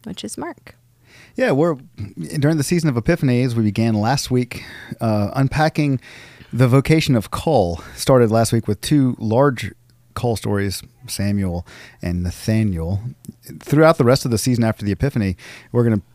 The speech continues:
Speaker 2: be centering on the Old Testament and the Gospel readings because each Sunday is a call story. And we're wondering what it means to hear and heed God's call in our lives,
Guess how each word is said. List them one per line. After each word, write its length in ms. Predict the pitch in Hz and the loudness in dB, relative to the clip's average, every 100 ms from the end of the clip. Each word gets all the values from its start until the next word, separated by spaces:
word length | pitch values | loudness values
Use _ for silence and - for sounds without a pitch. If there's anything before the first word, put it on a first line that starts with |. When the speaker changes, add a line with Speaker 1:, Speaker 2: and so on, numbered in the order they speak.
| - | -8
Speaker 2:
be 100 | 113 | -2
centering 360 | 110 139 131 117 | 0 0 0 2
on 100 | 107 | 2
the 140 | 101 | 0
Old 160 | - 147 | 2 0
Testament 400 | 151 135 123 110 | 2 0 0 -2
and 180 | 117 160 | -2 -2
the 60 | 156 | 0
Gospel 340 | 110 104 117 | 0 0 -2
readings 300 | 107 101 98 | -2 0 -2
because 500 | 107 104 104 98 90 - _ _ | -4 -2 -2 -2 -4 -12 _ _
each 300 | 143 156 - | 0 0 -2
Sunday 560 | - 160 143 92 87 95 95 _ _ _ _ _ - - - - - _ _ _ | 0 0 2 0 -2 -4 -8 _ _ _ _ _ -20 -20 -20 -20 -20 _ _ _
is 140 | - 113 | -4 -2
a 60 | |
call 180 | 127 196 | 0 -2
story. 400 | 180 - 82 82 - - - - - - | -4 -8 -10 -14 -18 -20 -20 -20 -20 -12
And 640 | 107 104 101 101 101 95 107 - | -4 0 0 0 -2 -4 -8 -6
we're 180 | 104 104 | -4 -2
wondering 480 | 104 135 120 110 | -2 -2 0 0
what 120 | 104 110 | 0 0
it 80 | |
means 280 | 104 101 95 | 0 -2 -4
to 120 | - 98 | -6 -8
hear 480 | - 123 101 92 - - - - _ | -4 -4 -2 -6 -10 -18 -20 -20 _
and 300 | 101 98 92 | -4 -2 -2
heed 320 | - 113 98 | -4 -2 -2
God's 260 | 104 90 85 | -2 -4 -4
call 320 | - 104 98 | -4 -2 -2
in 100 | 98 | -2
our 140 | 98 92 | -2 -2
lives, 580 | 95 95 90 - - | -2 -2 -2 -6 -10